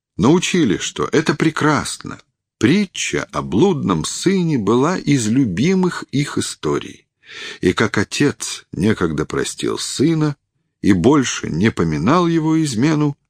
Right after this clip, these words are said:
простив Лептагова, они никогда бы не стали его укорять. Так что если в этой коалиции и было слабое звено, то именно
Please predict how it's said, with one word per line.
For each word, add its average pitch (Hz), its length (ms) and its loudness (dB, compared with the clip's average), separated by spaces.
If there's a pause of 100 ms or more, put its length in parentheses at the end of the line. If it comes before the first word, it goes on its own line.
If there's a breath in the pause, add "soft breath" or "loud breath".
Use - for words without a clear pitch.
(120)
простив 120 600 -2
Лептагова, 180 840 0
они 160 280 2
никогда 131 720 0
бы 202 160 2
не 196 120 2
стали 208 400 0
его 185 240 2
укорять. 160 640 -4 (1040 loud breath)
Так 131 180 0
что - 160 2
если 160 420 2
в 131 80 2
этой 143 240 0
коалиции 117 680 2
и 98 180 2
было 135 300 0
слабое 65 460 -4
звено, 60 460 -10 (240)
то 90 120 0
именно 110 800 -4